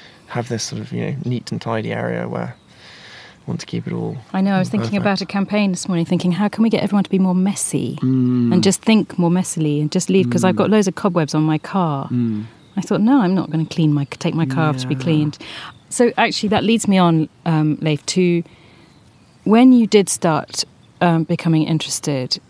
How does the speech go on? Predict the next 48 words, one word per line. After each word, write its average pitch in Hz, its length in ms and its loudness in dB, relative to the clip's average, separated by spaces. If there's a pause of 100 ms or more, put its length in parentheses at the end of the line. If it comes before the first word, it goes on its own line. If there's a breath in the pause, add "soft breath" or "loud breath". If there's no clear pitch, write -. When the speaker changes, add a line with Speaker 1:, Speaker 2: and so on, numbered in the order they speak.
Speaker 1:
Mm. 117 100 -2
Speaker 2:
in, 151 400 2 (320)
I 185 80 4
know 196 420 6
it 185 120 6
was 180 120 0
from 185 140 4
a 175 40 4
very 185 260 4
young 160 200 2
age 147 200 0
that - 80 -8
you 151 120 -2
were 151 60 2
interested 147 360 -4
in 143 120 2
nature, - 400 -4
but - 160 -6
f-, - 220 -12 (720)
if - 140 -2
I'm 175 120 4
right 180 200 2
in 165 100 0
saying 156 260 2
from 165 140 -2
what 156 120 0
I 151 60 2
read, 151 200 -2
it's - 180 -8
around 165 360 0
about 147 180 -2
eleven 156 440 0
that 147 60 0
you 147 80 -4
got - 160 -4
really 175 400 2
into 156 160 -2
the 151 60 -10
flowers. 147 480 -2 (480 loud breath)
But 185 140 4
you 180 180 2
had 180 300 -2
this 180 220 -2
thing 180 300 0
where 160 440 0 (460 loud breath)
you 180 160 2
were 175 80 2
slightly 170 760 0